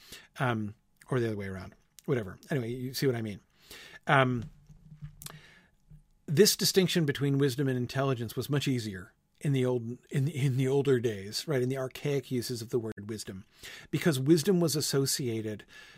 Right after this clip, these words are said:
uh, with the ability to do things. Um,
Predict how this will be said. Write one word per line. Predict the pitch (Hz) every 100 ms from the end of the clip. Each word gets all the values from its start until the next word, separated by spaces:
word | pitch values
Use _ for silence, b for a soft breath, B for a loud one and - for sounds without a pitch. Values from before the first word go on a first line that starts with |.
| B
uh, | 135 120 113 -
with | 156 135 139 - - - b b b b b b - -
the | 135 147
ability | 127 147 139 143
to | 143
do | 113 139 127
things. | 117 104 85 - - - _ b b b b -
Um, | 143 127 110